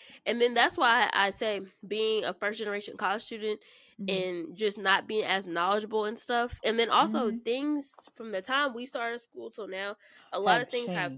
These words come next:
Speaker 2: changed.
Speaker 1: changed and come to
Speaker 2: Mm-hmm.
Speaker 1: the forefront. So a lot of these
Speaker 2: Mm-hmm.
Speaker 1: kids have a bit more resources and options and, you
Speaker 2: Mm-hmm.
Speaker 1: know,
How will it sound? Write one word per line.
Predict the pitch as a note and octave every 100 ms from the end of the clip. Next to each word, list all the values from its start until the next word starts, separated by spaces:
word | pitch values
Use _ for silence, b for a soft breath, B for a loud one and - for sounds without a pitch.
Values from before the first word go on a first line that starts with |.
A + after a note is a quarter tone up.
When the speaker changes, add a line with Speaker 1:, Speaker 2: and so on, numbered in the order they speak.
| D#3
Speaker 2:
changed. | -
Speaker 1:
changed | - A#3+ G#3 G#3+ A#3 A#3+ - -
and | F#3 F3+
come | A3 F3+
to |
Speaker 2:
Mm-hmm. | F3+
Speaker 1:
the | G3+
forefront. | F#3 G#3 G#3+ A3+ B3 A#3+ - B B B
So | - A3+
a | G#3
lot | G3 A3
of |
these | A3+ A3+
Speaker 2:
Mm-hmm. | A3+
Speaker 1:
kids | A3+ G#3
have | G#3+ G3
a | -
bit | E3+ G3 F#3+
more | G3 F#3+
resources | F3+ G3 G#3+ A3 A3 G#3+ G#3+
and | - E3 -
options | - - - A#3+ G#3+ G#3+ G#3
and, | G#3 F3 - -
you | E3
Speaker 2:
Mm-hmm. | F#3+ A3+
Speaker 1:
know, | G#3 - D#3+